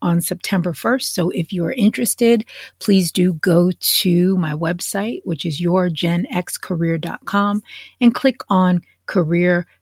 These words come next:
Passion Roadmap Webinar to get more details. But at the webinar, I had a really, really great question. In fact, I had a question and then a bonus question. So I'm going to answer both of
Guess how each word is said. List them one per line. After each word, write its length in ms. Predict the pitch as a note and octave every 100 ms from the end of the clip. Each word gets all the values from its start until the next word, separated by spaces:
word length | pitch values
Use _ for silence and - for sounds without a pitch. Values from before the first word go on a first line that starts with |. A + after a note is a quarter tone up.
| _
Passion 500 | - F3 D#3 F#3 E3
Roadmap 580 | D#3+ E3 E3 D#3+ D3+ D3
Webinar 480 | - - D3+ D#3 D3+
to 140 | C#3+ D#3
get 180 | E3
more 220 | F#3 D3+ D3
details. 680 | E3 D3 - - - - -
But 220 | F#3 - - - - - - - _ _ _ -
at 240 | A3 D4+
the 80 | -
webinar, 680 | D4+ F3 D#3 D#3 D3+ D3+ E3+ -
I 80 | F3+
had 180 | F3 E3
a 60 |
really, 680 | D#3 D#3+ F#3+ C4+ C#4 D4 B3
really 360 | F#3+ G3+ F#3+
great 420 | D#3+ F3 E3+ - -
question. 960 | - F3 - - - - F3 G3 B3 _ _ _ _ _ _ - -
In 120 | F#3+
fact, 260 | F#3 F3
I 60 | E3+
had 160 | F3 D#3
a 40 |
question 840 | - - G4 - - G#3 G3+ G#3 -
and 180 | F#3 E3+
then 420 | E3+ E3 E3+ C4 _ _ -
a 60 |
bonus 380 | D#3 A#3 A3+ F3
question. 640 | - - D3 - - -
So 160 | - F3+
I'm 180 | F3 G3
going 240 | F#3 F#3
to 160 | E3+ -
answer 320 | E3+ D#3 D#3+
both 440 | D#3 F#3 F3+ C4+ C4+
of 160 | F#3